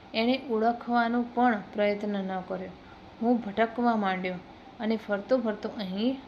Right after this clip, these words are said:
આવ્યો. મને મારી મા બહુ યાદ આવે છે.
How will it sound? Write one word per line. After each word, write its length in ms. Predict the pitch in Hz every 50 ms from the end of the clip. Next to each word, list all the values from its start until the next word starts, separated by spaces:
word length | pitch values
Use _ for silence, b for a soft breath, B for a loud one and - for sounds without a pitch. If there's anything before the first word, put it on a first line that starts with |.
| - - 254
આવ્યો. 340 | 208 196 190 185 180 180 175 - B B B B - - - -
મને 300 | 202 220 240 262 294 302
મારી 320 | 269 254 233 233 247 254
મા 460 | 240 233 214 202 196 202 208 190 180 - - - 254
બહુ 240 | 214 208 208 233 262
યાદ 340 | 262 240 220 202 190 185 190
આવે 260 | 180 180 180 185 185
છે. 200 | 180 - 190 185